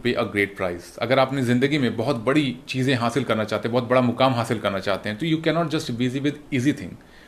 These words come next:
आप ईजी थिंग से अगर बिजी रहेंगे, it means you are not able to achieve that thing। So, यहाँ पर जो प्राइस की मैंने बात करी थी,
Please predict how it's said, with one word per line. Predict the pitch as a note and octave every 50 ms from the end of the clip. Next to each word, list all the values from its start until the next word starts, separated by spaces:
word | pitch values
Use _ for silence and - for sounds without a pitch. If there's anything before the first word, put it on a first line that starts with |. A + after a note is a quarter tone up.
| - -
आप | A#2 C3+ C#3 - - -
ईजी | C#3 C3 F3 F#3+
थिंग | F#3+ F3 E3 D#3
से | D#3 D#3+
अगर | D#3 D3 C#3+
बिजी | C3+ A#2 A#2 - A#2 A2+ A#2+ A#2 B2+ D3
रहेंगे, | B2+ G#2+ G2 F#2+ G#2 B2+ C3+
it | C3+
means | E3+ F#3 E3+ F3+ D3
you | C#3 D3+
are | D3+ D3
not | D3+ D3+ D3+
able | D#3+ D3 D3+ D3
to | C3+
achieve | C#3+ C3 - - C3+ A2+
that | G#2 G#2+ G2+ G#2 - -
thing। | - G2+ F2+ - - - - - - - - - - - - -
So, | D#3
यहाँ | D3+ D3 D3+ F#3+ F#3+ F#3+
पर | G3 F#3+
जो | E3 D#3 F3 F3
प्राइस | F3 - C3+ B2 - -
की | - F3
मैंने | D3 C#3+ C3+
बात | A2+ G#2 F#2+ - -
करी | - F#2+ G2
थी, | F#2+ - A#2+ C3+